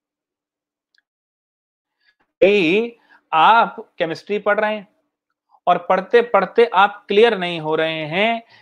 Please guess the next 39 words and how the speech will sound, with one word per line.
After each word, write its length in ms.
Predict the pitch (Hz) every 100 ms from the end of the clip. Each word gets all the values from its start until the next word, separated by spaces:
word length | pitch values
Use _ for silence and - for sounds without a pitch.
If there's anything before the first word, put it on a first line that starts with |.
| _
कि 140 | 202 202
यार 220 | 220 226 196
इस 160 | 190
चीज 180 | 214 208
में 140 | 226 220
इतना 220 | 180 214
ही 120 | 214
लिखा 280 | 208 - 151
जाता 320 | 135 127 143
है, 140 | 139 143 _ _ _ _ - -
इस 180 | 175 -
चीज 160 | 226
में 140 | 226 240
इतना 220 | 185 220
ही 100 | 220
पढ़ा 260 | 233 196 170
जाता 360 | 156 135 - 143
है। 160 | 135 _ _ - 180
अगर 200 | 208 247
आप 240 | 262 262
इस 220 | 220 208 -
तरीके 400 | 190 196 190 277
से 100 | 262
तैयार 400 | 254 202 185 180
नहीं 220 | 160 156 139
हो 120 | 127
रहे 180 | 131 131
हैं 140 | 180
तो 100 | -
आप 180 | 170 170
कंफ्यूज 440 | 151 143 160 180 151
होंगे, 220 | 151 180
mixture 460 | 135 143 - 196 196
of 120 | 185
thoughts 420 | - 160 180 -
आपके 300 | 160 - 185
माइंड 360 | 135 123 160 160
में 100 | 156
आएगी। 320 | 156 156